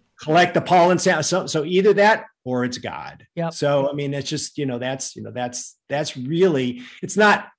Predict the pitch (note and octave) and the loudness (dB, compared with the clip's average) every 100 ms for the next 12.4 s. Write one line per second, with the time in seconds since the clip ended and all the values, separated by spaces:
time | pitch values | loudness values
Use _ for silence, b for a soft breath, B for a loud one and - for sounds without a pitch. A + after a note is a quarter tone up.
0 | _ - E3 E3 E3 D3+ D#3 - D#3+ D#3 | _ -2 0 4 4 2 -4 -10 -6 -2
1 | E3+ D#3+ - _ D3+ D3+ A#2 D#3 C#3 C3 | 0 0 -4 _ -10 -8 -2 0 2 0
2 | B2+ B2+ A#2 _ _ - C3+ C#3 E3+ F#3 | -4 -8 -10 _ _ -6 -6 -4 0 2
3 | C#3+ B2+ C3+ - - _ _ _ - B2+ | 2 0 -4 -6 -8 _ _ _ -4 -2
4 | A#2+ C3 A#2 A#2 E3 F3+ - A2 A2+ A#2+ | 0 0 -2 -4 -4 -4 -6 -6 -8 -10
5 | - _ _ - C3 A2 A#2+ A#2 _ _ | -14 _ _ -6 -4 -2 -4 -6 _ _
6 | _ _ C#3 D3+ - C3 B2 A#2 A2 - | _ _ -6 -6 -6 -6 -4 -4 -8 -14
7 | _ _ _ _ _ - - C3 C#3 C3 | _ _ _ _ _ -14 -8 -6 -4 -4
8 | C3+ C#3 C3+ B2 D3 F#3 G#3+ - - - | -2 -4 -4 -4 -2 0 0 0 0 0
9 | D#3+ D#3+ G#3+ G#3 F#3+ E3+ C#3 A#2+ A#2 - | 0 2 0 -2 -4 -2 -2 -2 -4 -8
10 | A#2+ A2+ A#2 G#2 F#2 - - D3+ D3+ - | -10 -6 -4 -4 -8 -10 -8 -6 -6 -8
11 | C3+ C#3 C#3+ C3 B2+ E3 - B B C3+ | -6 -6 -6 -4 -2 -2 -2 B B -6
12 | E3 D#3+ - | 2 2 0